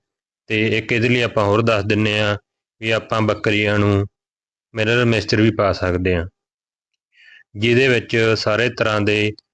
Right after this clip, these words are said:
ਮਲਟੀ ਮਿਨਰਲਸ ਤੇ ਮਲਟੀ ਵਿਟਾਮਿਨ ਮੌਜੂਦ ਹੋਣ। ਤਾਂ ਉਹ ਮਿਨਰਲ ਮਿਕਸਚਰ ਆਪਾਂ ਬੱਕਰੀਆਂ ਨੂੰ ਪਾ ਸਕਦੇ ਹਾਂ,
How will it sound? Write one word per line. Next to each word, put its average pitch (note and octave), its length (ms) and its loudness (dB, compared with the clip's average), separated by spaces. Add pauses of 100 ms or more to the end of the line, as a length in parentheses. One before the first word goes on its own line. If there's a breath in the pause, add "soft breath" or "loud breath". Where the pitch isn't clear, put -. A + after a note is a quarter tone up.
(300)
ਮਲਟੀ A2 360 -2
ਮਿਨਰਲਸ A2+ 560 0 (500)
ਤੇ A2+ 100 -6
ਮਲਟੀ G#2+ 380 0
ਵਿਟਾਮਿਨ A2 440 0 (160)
ਮੌਜੂਦ G#2+ 520 2
ਹੋਣ। G#2+ 380 0 (340)
ਤਾਂ A#2+ 140 -2
ਉਹ A#2+ 320 2
ਮਿਨਰਲ B2+ 320 2
ਮਿਕਸਚਰ A#2+ 340 0
ਆਪਾਂ G#2+ 220 0
ਬੱਕਰੀਆਂ G#2+ 400 0
ਨੂੰ G2+ 120 0
ਪਾ F#2+ 180 0
ਸਕਦੇ G2+ 380 0
ਹਾਂ, G2+ 140 -2